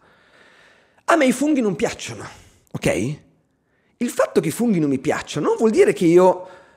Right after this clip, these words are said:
eh, eh, eh, neghi quello che tutto il mondo sa, cioè che i funghi sono un alimento anche abbastanza prelibato, anche ricercato, che tanti buon gustai, quasi tutti, forse tranne il sottoscritto, apprezzano. A me i funghi non piacciono.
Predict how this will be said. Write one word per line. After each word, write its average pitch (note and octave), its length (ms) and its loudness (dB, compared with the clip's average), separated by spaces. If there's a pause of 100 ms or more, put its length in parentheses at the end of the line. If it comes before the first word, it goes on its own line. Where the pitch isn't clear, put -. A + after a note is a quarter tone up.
eh, - 180 -6
eh, - 760 -10
eh, D#3+ 200 -6
neghi G#3 360 4
quello A3+ 200 8
che - 120 2
tutto - 200 -2
il F3+ 80 2
mondo G3 200 2
sa, D3 280 -2
cioè F#3 160 0
che B3 80 -2
i A#3 40 -2
funghi A3+ 480 0 (200)
sono G#3+ 580 2
un G3 160 0
alimento G3+ 600 0
anche F#3 340 -2
abbastanza C3+ 400 -6
prelibato, A#2 720 0
anche B2 380 -4
ricercato, A2 800 -6 (920)
che - 180 -8
tanti A#3+ 360 -2
buon D3+ 220 0
gustai, B3+ 600 -2 (320)
quasi G#2 240 -6
tutti, G2 300 -10
forse - 240 -8
tranne F#2+ 160 -2
il F2+ 60 -8
sottoscritto, - 540 -6
apprezzano. - 600 -8 (320)
A - 120 -4
me A4+ 120 4
i - 20 2
funghi C#4+ 520 -2
non A#3 160 0
piacciono. C3 560 -4